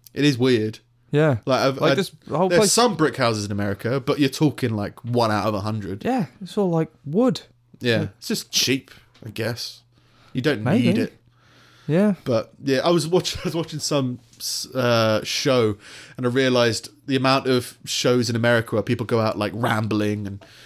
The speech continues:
Speaker 1: you know, just as, for their, their spare time, go out climbing and all that kind of stuff. And you go like, "Well, that doesn't really happen in the U K as much. Why?" "Oh, 'cause just the weather's not as regular."
Speaker 2: Yeah.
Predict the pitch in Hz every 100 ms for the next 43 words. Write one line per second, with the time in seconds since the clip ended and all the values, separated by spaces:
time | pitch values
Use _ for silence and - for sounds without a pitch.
0 | - - 127 113 110 131 131 127 127 139
1 | 139 131 127 - 135 123 - 127 127 123
2 | 120 113 - 123 113 113 113 113 110 110
3 | - 113 104 - 104 - 110 113 131 120
4 | 120 135 131 123 - - - - 151 160
5 | 180 175 196 185 175 185 135 113 117 131
6 | 107 101 107 - - 147 113 104 160 123
7 | - 139 117 - 123 127 127 123 107 120
8 | 120 - 120 113 - - _ _ _ _
9 | _ 135 127 123 113 104 101 - _ 156
10 | 131